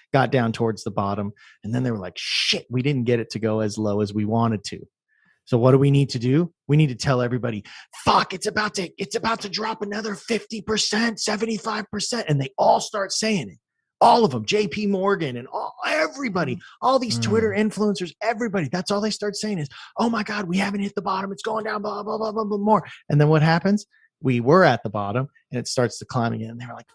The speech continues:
Speaker 1: "Fuck, we didn't get it to," <laughs> you know? So it's this game. It's this, you know, and it's kinda unregulated, and it's kinda, you know, dirty and disgusting, but you need to understand it, and you need to
Speaker 2: Yeah.
Speaker 1: know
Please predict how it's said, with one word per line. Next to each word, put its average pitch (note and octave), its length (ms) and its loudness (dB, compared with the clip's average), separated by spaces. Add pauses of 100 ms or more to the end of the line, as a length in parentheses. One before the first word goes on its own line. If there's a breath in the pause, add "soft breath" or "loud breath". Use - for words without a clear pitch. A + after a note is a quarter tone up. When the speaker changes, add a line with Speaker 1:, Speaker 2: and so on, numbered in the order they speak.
Speaker 1:
"Fuck, - 360 -4
we C3+ 80 -2
didn't C3+ 200 0
get C3 120 -2
it C3 100 -8
to," C#3+ 160 -10
<laughs> - 380 -12
you - 60 -10 (200)
know? A3 80 -4 (340 loud breath)
So D3 180 8
it's C#3+ 200 4
this C#3 200 0
game. C3 720 2 (340 soft breath)
It's - 220 -4
this, - 360 -4 (120)
you D3+ 120 2
know, A#2+ 240 2
and C#3 140 2
it's - 180 -4
kinda E3+ 380 0
unregulated, D3 920 4
and A2+ 120 -4
it's G#2+ 160 -8
kinda, B2+ 440 -4 (420)
you B2+ 100 0
know, G#2 140 -2
dirty A#2 460 -2
and A2+ 120 -2
disgusting, B2 560 -4
but A#2+ 160 -2
you C#3+ 80 0
need D#3 160 2
to B2 120 -4
understand C3+ 680 0
it, G#2+ 160 -6
and A#2+ 160 -4
you A#2 60 -2
need A#2+ 180 -2
to A#2+ 40 0
Speaker 2:
Yeah. A2+ 60 -2
Speaker 1:
know A2+ 380 2